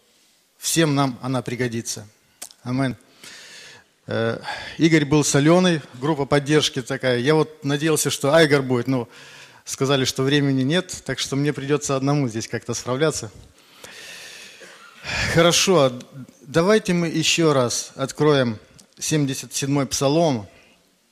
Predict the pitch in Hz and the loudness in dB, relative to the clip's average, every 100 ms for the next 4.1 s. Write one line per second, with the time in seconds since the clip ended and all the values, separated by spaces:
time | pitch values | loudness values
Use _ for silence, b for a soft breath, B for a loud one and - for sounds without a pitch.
0 | _ _ B B B B _ _ _ _ | _ _ B B B B _ _ _ _
1 | _ _ _ _ _ _ _ - - 151 | _ _ _ _ _ _ _ -20 -4 -4
2 | 143 135 123 123 - 139 143 - 123 117 | 0 -2 -2 -6 -8 -2 -2 -2 -4 -8
3 | 127 143 139 131 131 131 147 160 - - | -4 0 0 0 -4 -2 0 0 0 -6
4 | 107 | -14